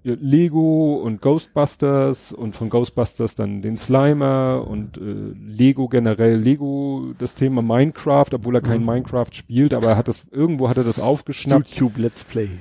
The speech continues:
Speaker 1: Nee, ich weiß auch nicht. Jetzt haben wir, auf meinem Tablet haben wir mal so einen Klon installiert, den hat er mal ein bisschen gespielt, aber
Speaker 2: Mhm.
Speaker 1: hat er auch schnell das Interesse dran verloren.
Speaker 2: Ja.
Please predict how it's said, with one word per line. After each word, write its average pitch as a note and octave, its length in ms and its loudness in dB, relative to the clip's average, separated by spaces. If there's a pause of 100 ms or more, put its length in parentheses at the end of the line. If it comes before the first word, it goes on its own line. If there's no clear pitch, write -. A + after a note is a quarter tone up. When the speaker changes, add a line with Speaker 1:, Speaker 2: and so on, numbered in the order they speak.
(160)
Speaker 1:
Nee, C#3 240 6
ich C3 200 2
weiß C#3 220 6
auch B2 140 0
nicht. C#3 180 -2
Jetzt B2 160 -2
haben C3+ 120 2
wir, B2 280 2
auf C3 120 -8
meinem B2+ 200 -2
Tablet C3+ 340 0
haben B2+ 140 0
wir B2 80 0
mal A#2+ 300 -2
so A2 80 -2
einen A2+ 100 -4
Klon D3 460 0
installiert, D3 720 2
den C3 120 -2
hat B2+ 100 -2
er C3 80 2
mal B2 180 0
ein A#2+ 120 0
bisschen C#3 400 2
gespielt, C3 540 0
aber G#2+ 360 -2
Speaker 2:
Mhm. G#2 80 -6
Speaker 1:
hat A2 100 -2
er A2+ 80 -2
auch A#2 220 -6 (200)
schnell B2+ 240 4
das B2+ 140 4
Interesse B2+ 380 -2
dran A#2+ 240 0
verloren. B2 500 -2
Speaker 2:
Ja. B2 200 2